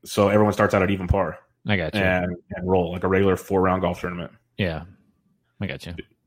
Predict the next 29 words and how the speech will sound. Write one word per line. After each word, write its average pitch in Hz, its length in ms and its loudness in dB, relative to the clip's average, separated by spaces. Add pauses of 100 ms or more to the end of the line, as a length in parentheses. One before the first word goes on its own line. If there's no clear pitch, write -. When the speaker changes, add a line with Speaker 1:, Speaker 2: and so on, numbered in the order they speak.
(200)
Speaker 1:
That 95 120 4
would 95 100 4
be 92 60 -2
kind 95 140 0
of 90 80 -4
fun, 92 180 -2
too. 101 120 0
There's 95 140 -2
different 135 280 2
ways 110 160 4
to 98 60 -4
do 90 220 0
it 90 140 -6
that 92 180 -2
you 95 100 -4
could 92 160 -2
really 95 420 2 (480)
maximize 101 640 2
this 92 140 -2
thing 98 200 -2
that, 92 140 -2
of 90 120 -10
course, 92 360 0
DraftKings 90 500 -4
is 90 100 -12
still 92 200 -2
behind 87 340 -6
on 73 120 -8
that. 67 180 -14